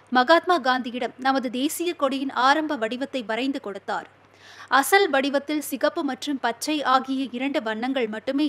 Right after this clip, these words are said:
இருந்தன. கிடைமட்டத்தில் பிரிக்கப்பட்டிருந்த கொடியின் மையத்தில் நமது பாரம்பரிய ராட்டை சின்னத்தை சேர்க்கலாம் என்று லாலா ஹான்ஸ் ராஜ்சோந்தி தெரிவித்திருந்தார். இந்திய மக்கள் தங்கள் சொந்த ஆடைக்கான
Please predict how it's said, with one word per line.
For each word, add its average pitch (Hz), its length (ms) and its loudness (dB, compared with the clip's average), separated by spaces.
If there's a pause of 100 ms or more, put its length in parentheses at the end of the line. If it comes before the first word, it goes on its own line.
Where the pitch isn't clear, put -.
இருந்தன. 208 320 -6 (580)
கிடைமட்டத்தில் 359 680 2
பிரிக்கப்பட்டிருந்த 277 720 -2
கொடியின் 247 360 -2
மையத்தில் 220 400 -6 (280)
நமது 320 340 6
பாரம்பரிய 320 560 6 (120)
ராட்டை 247 260 2 (100)
சின்னத்தை 277 300 -2 (100)
சேர்க்கலாம் 240 440 -2 (100)
என்று 220 160 -4 (420)
லாலா 311 280 12 (120)
ஹான்ஸ் 277 340 2 (320)
ராஜ்சோந்தி 294 640 4 (100)
தெரிவித்திருந்தார். 214 640 -8 (840)
இந்திய 320 300 8 (120)
மக்கள் 320 360 2
தங்கள் 269 300 -2
சொந்த 269 200 0 (140)
ஆடைக்கான 262 480 0